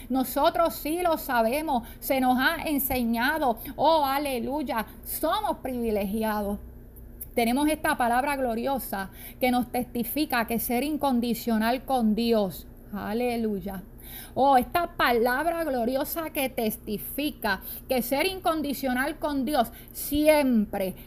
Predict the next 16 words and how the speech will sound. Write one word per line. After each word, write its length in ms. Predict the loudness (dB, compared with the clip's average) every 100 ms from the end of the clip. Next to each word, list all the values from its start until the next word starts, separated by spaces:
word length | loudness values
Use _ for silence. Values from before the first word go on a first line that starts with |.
| 0
es 320 | 2 2 0
bien 400 | 0 0 2 0
recompensado. 1300 | 0 -2 0 0 0 0 -2 -2 -2 4 4 4 2
Aleluya. 800 | -2 -2 -2 -2 -2 -2 -4 -6 -12 -18 -18 -14 -2
José 340 | 0 0 2
no 160 | 2 2
tenía 420 | 2 2 2 2
nada 300 | 2 2 2
de 200 | 0 -2
esto. 380 | -4 -6 -6 -6 -8 -8
José 340 | -2 0 0 2
no 160 | 4
conocía 640 | 4 4 2 0 0 2 2
nada 320 | 2 4 6
de 260 | 4 2 0
esto. 420 | -4 -6 -6